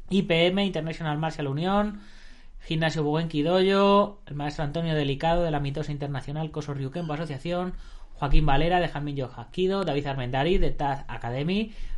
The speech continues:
Mario Padilla, musclefight punto com, Alberto Hidalgo con sus dos canales de YouTube,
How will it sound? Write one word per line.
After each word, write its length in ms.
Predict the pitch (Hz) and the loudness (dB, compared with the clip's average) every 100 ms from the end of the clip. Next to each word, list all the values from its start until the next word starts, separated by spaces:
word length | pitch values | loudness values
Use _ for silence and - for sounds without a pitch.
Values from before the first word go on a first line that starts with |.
| - | -2
Mario 320 | 143 143 139 | 4 4 4
Padilla, 640 | 127 123 139 175 214 240 - | 4 4 4 6 6 4 -2
musclefight 840 | 131 151 143 135 117 151 165 160 - | -4 -4 -2 -6 -4 0 0 -2 -8
punto 360 | 143 139 120 | -6 -4 -4
com, 500 | 135 180 214 220 226 - - - - | 0 4 6 6 2 -4 -14 -16 -4
Alberto 440 | 127 135 165 156 | 0 4 2 4
Hidalgo 360 | 143 147 175 202 | 4 6 6 6
con 120 | 185 | 4
sus 140 | 151 147 | 4 2
dos 120 | 156 | 0
canales 340 | 160 151 143 | 2 2 6
de 120 | 139 | 8
YouTube, 440 | 131 143 190 214 | 8 6 2 2